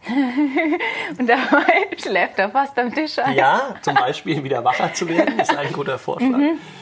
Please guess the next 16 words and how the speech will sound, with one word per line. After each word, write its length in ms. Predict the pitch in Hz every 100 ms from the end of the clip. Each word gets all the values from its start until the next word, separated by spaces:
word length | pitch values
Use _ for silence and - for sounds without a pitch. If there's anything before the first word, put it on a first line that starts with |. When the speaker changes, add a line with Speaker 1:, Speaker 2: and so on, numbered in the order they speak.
| - - - -
Speaker 1:
Also 260 | 233 226 214
no-, 140 | 208 - 208
Vorsätze 600 | - 220 254 294 294 320
fürs 240 | 320 240 240
neue 280 | 214 208 185
Jahr, 400 | 180 240 285 -
Speaker 2:
Mhm. 60 | 254
Speaker 1:
äh, 200 | 269 262 -
gute 320 | 302 302 -
auf 160 | 294
jeden 200 | 294 311
Fall. 240 | - - 240
Speaker 2:
Unbedingt. 320 | 120 185 277 - - - - _ -
Speaker 1:
Mm, 680 | 233 240 240 233 226 220 208 - _ _ _ _ _ _ _ _ _ _ -
ja. 440 | 202 196 202 196 220 _ _ _ _ _ _
Speaker 2:
Das 280 | 107 -